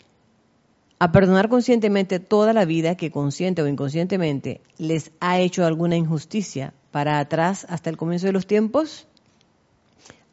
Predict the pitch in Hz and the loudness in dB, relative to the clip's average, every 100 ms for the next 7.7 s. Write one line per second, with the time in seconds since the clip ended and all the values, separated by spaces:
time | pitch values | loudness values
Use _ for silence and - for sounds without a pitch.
0 | - 156 170 185 165 143 170 202 - 220 | 0 2 4 2 2 2 2 0 -2 -4
1 | - 196 185 170 165 156 180 202 214 - | -2 0 2 2 0 -2 2 2 2 -2
2 | 190 170 147 117 113 - _ 226 247 220 | -4 0 0 0 -6 -8 _ 4 6 4
3 | 185 127 120 - _ _ - 220 196 208 | 2 2 -4 -18 _ _ 4 4 6 4
4 | 180 165 165 175 170 160 156 156 165 147 | 4 4 4 4 4 4 2 0 0 0
5 | 151 156 160 147 143 143 165 190 196 156 | 0 0 0 0 -2 0 0 0 -4 -4
6 | 151 147 139 131 117 127 - _ _ - | 0 4 4 2 -4 -8 -12 _ _ -20
7 | _ 196 196 180 190 165 | _ 2 4 4 0 -4